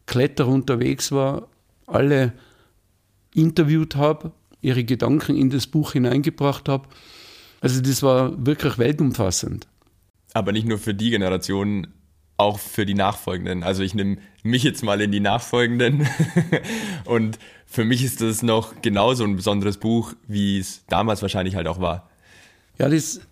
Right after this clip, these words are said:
Speaker 1: sehen wir auch heute noch, weil das Buch, wir haben die letzten Exemplare, die haben wir gerade noch, aber so gut wie keine mehr,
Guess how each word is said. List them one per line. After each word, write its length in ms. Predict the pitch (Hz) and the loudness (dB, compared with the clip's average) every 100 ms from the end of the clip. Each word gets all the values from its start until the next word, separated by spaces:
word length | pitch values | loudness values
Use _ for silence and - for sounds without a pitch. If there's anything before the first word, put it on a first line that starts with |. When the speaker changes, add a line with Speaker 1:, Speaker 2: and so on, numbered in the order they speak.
| _ _ | _ _
Speaker 1:
sehen 380 | 131 - 156 170 | -2 2 4 6
wir 380 | 160 143 139 160 | 6 6 2 0
auch 160 | - 127 | 0 2
heute 260 | 135 147 170 | 2 4 4
noch, 200 | 165 - | 4 2
weil 120 | 143 | 2
das 200 | 139 - | 2 0
Buch, 320 | 156 175 - - - - | 0 0 0 -10 -16 -2
wir 160 | 131 | 2
haben 140 | 135 147 | 4 4
die 80 | 135 | 4
letzten 360 | 147 160 - | 4 2 2
Exemplare, 640 | 143 - 139 123 127 147 151 | 2 2 0 2 2 2 2
die 120 | 135 | 2
haben 180 | 139 156 | 2 2
wir 260 | 156 - - - | 2 -2 -8 -8
gerade 300 | 120 139 156 | 2 2 4
noch, 220 | 170 160 | 4 4
aber 400 | 139 143 139 - - | 2 2 0 -4 -6
so 180 | - | -4
gut 200 | 131 165 | -2 -2
wie 80 | 165 | -2
keine 320 | - 139 151 | 0 2 4
mehr, 240 | 160 160 | 4 4